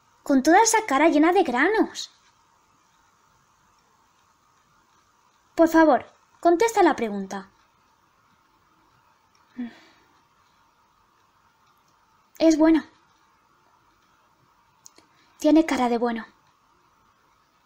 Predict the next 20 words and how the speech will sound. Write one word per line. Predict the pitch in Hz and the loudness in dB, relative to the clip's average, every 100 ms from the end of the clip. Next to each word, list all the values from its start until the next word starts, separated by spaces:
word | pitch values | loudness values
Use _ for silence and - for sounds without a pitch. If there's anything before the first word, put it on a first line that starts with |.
| _ _ _ _ | _ _ _ _
¿Por | 262 262 | -6 -2
qué | 277 | 2
nunca | 302 320 285 | 2 2 0
te | 262 | 0
miras | 247 226 240 | 0 -4 -8
en | 233 | -6
el | |
espejo? | 233 - 240 214 - 214 _ _ _ _ _ _ _ _ _ _ _ _ _ _ _ _ _ _ _ _ _ _ _ _ _ _ _ _ _ _ _ _ _ _ _ _ _ _ _ _ _ _ _ _ _ | -8 -8 -10 -10 -14 -14 _ _ _ _ _ _ _ _ _ _ _ _ _ _ _ _ _ _ _ _ _ _ _ _ _ _ _ _ _ _ _ _ _ _ _ _ _ _ _ _ _ _ _ _ _
Vale, | 247 247 277 277 | -8 -6 -6 -10
em, | 254 247 - _ _ _ _ _ _ - | -12 -16 -18 _ _ _ _ _ _ -12
¿a | 247 | -8
qué | 254 | -4
viene | 240 220 269 | -4 -4 -6
eso? | - 294 _ _ _ _ _ _ _ _ _ _ _ _ _ - | -6 -8 _ _ _ _ _ _ _ _ _ _ _ _ _ -10
Salvo | 269 254 247 | -4 -2 0
cuando | 262 254 | 0 0
estás | 254 294 294 | 0 -2 0
editando | 359 339 330 311 277 | 2 2 4 2 2
tus | 247 | -2
pelis, | - 277 262 233 - | -2 0 0 -2 -8